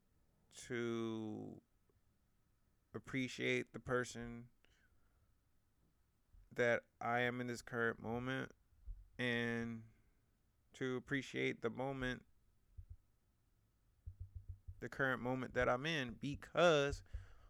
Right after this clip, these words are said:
we are the youngest that we'll ever be at this moment right now. I'm appreciating you all for giving me your moments in time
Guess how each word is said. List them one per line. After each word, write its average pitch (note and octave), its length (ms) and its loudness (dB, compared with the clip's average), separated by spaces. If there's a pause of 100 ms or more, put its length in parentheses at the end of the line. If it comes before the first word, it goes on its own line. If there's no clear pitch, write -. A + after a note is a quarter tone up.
(120)
we E3+ 180 6
are F#3 140 10
the E3 120 2
youngest F3 500 4
that D3+ 200 4
we'll D3 280 4
ever D#3 200 4
be D#3 400 2 (100)
at D3 220 8
this E3+ 240 4
moment D#3+ 360 2
right E3 300 12
now. A3 400 12 (1800)
I'm F3 140 0
appreciating F3 640 4
you F#3 180 2
all E3+ 380 8
for E3+ 240 2
giving F3 300 2
me F3 80 -2
your E3+ 180 2
moments E3+ 460 -8
in E3+ 120 -8
time D3 680 0